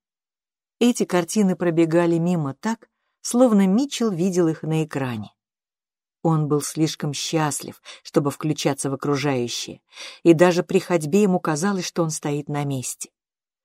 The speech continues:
Он то и дело подносил руки к носу, чтобы вдохнуть запах Мадлен. Запах и тот оказался слабее, чем хотелось.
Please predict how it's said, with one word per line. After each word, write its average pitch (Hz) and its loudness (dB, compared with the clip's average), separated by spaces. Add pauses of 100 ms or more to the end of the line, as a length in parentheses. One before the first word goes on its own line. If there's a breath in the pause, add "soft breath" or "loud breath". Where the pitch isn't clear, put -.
(240)
Он 214 4
то 226 4
и 226 4
дело 208 2
подносил 170 0
руки 185 0
к - -4
носу, 190 0
чтобы 165 -2
вдохнуть 151 -4
запах 139 -4
Мадлен. 135 -2 (680)
Запах 247 2 (100)
и 208 6
тот 294 4
оказался 151 2
слабее, 147 2
чем 131 -4
хотелось. 123 -6